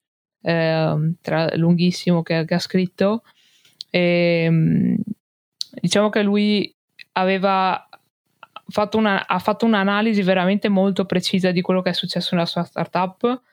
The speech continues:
perché lui ha spiegato come erano cresciuti troppo in fretta e si erano concentrati poco sul prodotto in sé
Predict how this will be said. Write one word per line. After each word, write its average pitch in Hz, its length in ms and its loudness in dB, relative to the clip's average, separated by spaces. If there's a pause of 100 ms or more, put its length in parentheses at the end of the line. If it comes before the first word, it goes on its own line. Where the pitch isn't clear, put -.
(500)
perché 180 680 2
lui 185 140 2
ha 185 60 2
spiegato 185 540 0
come 180 680 0
erano 180 380 0
cresciuti 185 640 -2
troppo 180 300 -2
in 190 100 0
fretta 202 760 -2
e 170 220 0
si - 160 -6
erano 190 220 0
concentrati 185 680 -2
poco 202 580 -2
sul 190 240 -4
prodotto 175 480 -2
in 180 140 2
sé 202 420 -2